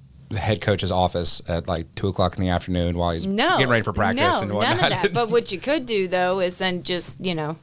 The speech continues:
Speaker 2: well, in Cleveland, we call it Browns Therapy Monday, but then you just,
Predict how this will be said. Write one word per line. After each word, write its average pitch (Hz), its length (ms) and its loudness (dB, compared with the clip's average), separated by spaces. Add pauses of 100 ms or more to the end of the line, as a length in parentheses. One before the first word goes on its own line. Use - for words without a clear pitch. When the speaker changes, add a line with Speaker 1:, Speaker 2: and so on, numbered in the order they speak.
(640)
Speaker 2:
well, 170 100 0
in 165 80 -2
Cleveland, 175 580 -2 (380)
we 180 120 -6
call 165 220 0
it - 180 -4
Browns 165 300 0
Therapy 160 340 -4
Monday, 165 440 0
but 175 160 -2
then 190 180 0
you 190 100 2
just, 190 380 0